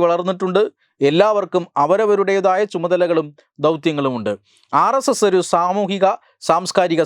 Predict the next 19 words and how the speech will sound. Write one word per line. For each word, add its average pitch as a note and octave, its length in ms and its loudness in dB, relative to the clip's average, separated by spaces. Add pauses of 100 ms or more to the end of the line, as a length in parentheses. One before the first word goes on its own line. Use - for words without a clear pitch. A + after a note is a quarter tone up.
സംഘടനയാണ്, C3+ 580 -4 (400)
ഞങ്ങളുടേത് F#3 560 2 (160)
ഒരു D3+ 180 -2
രാഷ്ട്രീയ D3+ 380 -2 (100)
പാർട്ടിയും. G#2 360 -6 (420)
പ്രത്യയശാസ്ത്രപരമായ E3 1400 0 (500)
മുഖമാണത്. C3 640 -2 (460)
അവർ D#3 180 0 (100)
പ്രത്യയശാസ്ത്രപരമായ D#3 1000 -2 (100)
കാര്യങ്ങൾ D3+ 320 -4 (100)
ചെയ്യുന്നു, D#3 300 -2 (420)
ഞങ്ങൾ D3 220 2 (100)
ഞങ്ങളുടേതും. B2 560 0 (380)
ബി G#3+ 100 0 (100)
ജെ C4 160 4
പിക്ക് F3 280 0 (340)
കാര്യങ്ങൾ D#3 360 0 (100)
സ്വന്തം E3 360 -2
നിലയിൽ C#3+ 260 -2